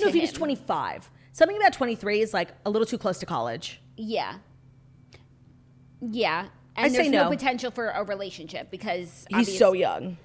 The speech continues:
Speaker 2: I was ready for this to be, like,
Speaker 1: The Hallmark movie.
Speaker 2: the happy ending, end of your story.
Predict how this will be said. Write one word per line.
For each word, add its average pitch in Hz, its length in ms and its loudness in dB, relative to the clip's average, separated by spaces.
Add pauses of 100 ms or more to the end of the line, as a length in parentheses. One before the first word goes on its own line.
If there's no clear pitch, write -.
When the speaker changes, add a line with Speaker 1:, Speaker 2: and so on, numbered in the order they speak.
(220)
Speaker 2:
I 185 80 -4
was 190 140 -6
ready 190 220 0
for 180 220 -4
this 180 260 -8
to 196 100 -12
be, 175 240 -8 (100)
like, 147 240 -6 (400)
Speaker 1:
The 185 80 -8
Hallmark 165 440 -4
movie. 156 140 -10
Speaker 2:
the 196 80 -6
happy 185 360 -4
ending, 165 460 -6
end 160 220 -10
of 151 100 -16
your 143 140 -10
story. 80 420 -12